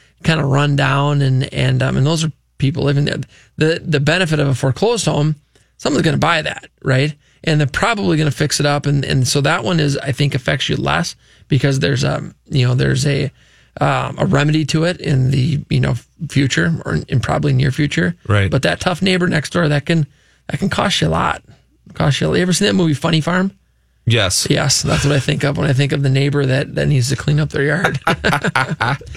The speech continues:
Speaker 1: but
Speaker 2: Love
Speaker 1: with,
Speaker 2: it.
Speaker 1: well, with that said, though, um, we have had clients,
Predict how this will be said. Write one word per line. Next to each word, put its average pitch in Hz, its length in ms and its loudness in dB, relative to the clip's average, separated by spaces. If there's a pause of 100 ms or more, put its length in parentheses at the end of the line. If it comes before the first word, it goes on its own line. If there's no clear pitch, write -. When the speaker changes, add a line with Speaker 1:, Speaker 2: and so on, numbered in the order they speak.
(260)
Speaker 1:
but 226 260 2
Speaker 2:
Love 226 240 0
Speaker 1:
with, 269 160 2
Speaker 2:
it. - 100 -14
Speaker 1:
well, 202 200 2
with 254 200 -2
that 220 180 0
said, 226 300 0
though, 147 260 2 (400)
um, 175 180 4
we 208 200 2
have 214 240 2
had 185 200 0
clients, 170 600 0